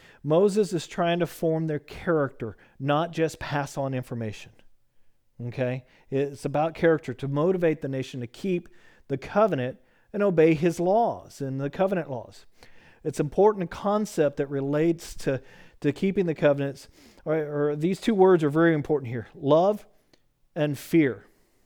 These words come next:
Bo-, uh, Moses uses both these terms repeatedly in chapter six through eleven, and it's Ahab and Yair, okay? Love and fear.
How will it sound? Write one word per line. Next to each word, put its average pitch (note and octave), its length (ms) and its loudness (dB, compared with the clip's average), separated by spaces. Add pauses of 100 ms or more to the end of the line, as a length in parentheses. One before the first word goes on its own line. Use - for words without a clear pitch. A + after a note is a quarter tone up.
(880)
Bo-, D#3+ 320 6
uh, F3 480 -2
Moses E3+ 720 0
uses F3 480 -2
both D#3+ 420 2
these F3 300 -2
terms D3 400 -6
repeatedly C#3+ 720 0 (240)
in D3 160 -2
chapter D3+ 360 2
six - 540 -2
through D3+ 260 -2
eleven, C3+ 380 0 (400)
and C3+ 160 -4
it's C3+ 240 -8 (340)
Ahab F3+ 640 4 (240)
and D3 220 0
Yair, D3 680 4 (200)
okay? C3+ 480 0 (460)
Love E3+ 680 4 (120)
and E3 220 -2
fear. E3 680 0